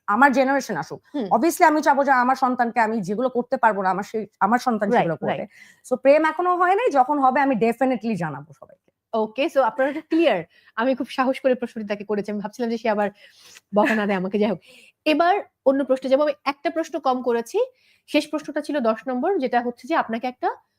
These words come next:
Speaker 2: গান গাইতে হবে আপনার পছন্দের। সেটা তো
Speaker 1: ওকে।
Speaker 2: আমরা শেষ করবো গান দিয়ে।
Speaker 1: অবশ্যই।
Speaker 2: So এই প্রশ্নটি আমি কম করেছি। এবার আমি চলে যাচ্ছি আমাদের দর্শক প্রশ্নে।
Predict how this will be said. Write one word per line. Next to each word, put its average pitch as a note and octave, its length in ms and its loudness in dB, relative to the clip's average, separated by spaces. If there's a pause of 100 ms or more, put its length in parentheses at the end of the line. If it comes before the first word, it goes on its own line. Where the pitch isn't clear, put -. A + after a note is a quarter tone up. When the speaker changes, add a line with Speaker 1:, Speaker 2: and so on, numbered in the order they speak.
(200)
Speaker 2:
গান A#3+ 200 4
গাইতে G3 200 -2
হবে F3+ 160 -4
আপনার F3+ 200 -8
পছন্দের। F3+ 300 -6
সেটা C4+ 140 -2
তো - 20 -2
Speaker 1:
ওকে। C4 60 -6
Speaker 2:
আমরা C4 120 -4
শেষ C#4 240 -4
করবো A3 220 -4
গান E3 180 -4
দিয়ে। F3+ 160 -4
Speaker 1:
অবশ্যই। F#3+ 260 -14
Speaker 2:
So - 180 -4
এই D#4 40 2
প্রশ্নটি C#4 320 -2
আমি C4+ 80 -2
কম A#3+ 180 0
করেছি। D4 260 -2
এবার D#4 120 2
আমি D#4 120 0
চলে D4 180 -2
যাচ্ছি D4 280 -2
আমাদের D#4 260 -2
দর্শক A3 300 -2
প্রশ্নে। A3 420 -8